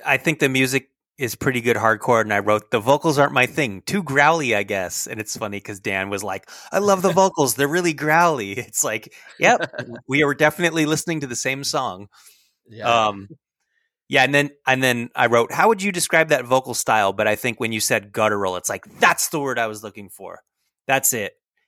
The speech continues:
Speaker 1: And I thi-, I wanna say a lot of, I'm totally speaking out of pocket here, but Ja-, a lot of Japanese hardcore has very guttural vocals as well. So,
Speaker 2: Definitely.
Speaker 1: but musically, I wanna say it sounds very American. Um,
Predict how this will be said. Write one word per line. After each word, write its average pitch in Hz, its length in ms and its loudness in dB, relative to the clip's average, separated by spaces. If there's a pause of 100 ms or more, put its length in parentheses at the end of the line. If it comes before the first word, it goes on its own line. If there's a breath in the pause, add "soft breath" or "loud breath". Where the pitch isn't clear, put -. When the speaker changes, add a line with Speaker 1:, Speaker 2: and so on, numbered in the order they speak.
(160)
Speaker 1:
And 139 100 2
I 143 60 4
thi-, 208 220 0
I 143 60 4
wanna 175 240 2
say 165 200 2
a 139 40 2
lot 127 160 4
of, 117 160 0 (640)
I'm 120 140 -2
totally 120 500 2
speaking 113 480 -2
out 101 80 4
of 98 80 4
pocket 101 320 2
here, 98 180 -2
but 92 220 -2
Ja-, 110 180 0
a 104 120 0
lot 101 160 2
of 95 80 -6
Japanese 104 480 0
hardcore 113 480 2
has 101 420 0 (140)
very 104 420 0
guttural 101 380 2
vocals 98 420 -8
as 90 160 -12
well. 95 380 0 (500)
So, - 200 -6
Speaker 2:
Definitely. 101 400 -4 (200)
Speaker 1:
but 131 160 0
musically, 139 800 2
I 95 60 6
wanna 135 260 2
say 110 240 -2
it 104 100 -4
sounds 107 300 -2
very 107 240 -2
American. 92 640 -6 (480)
Um, 95 400 -6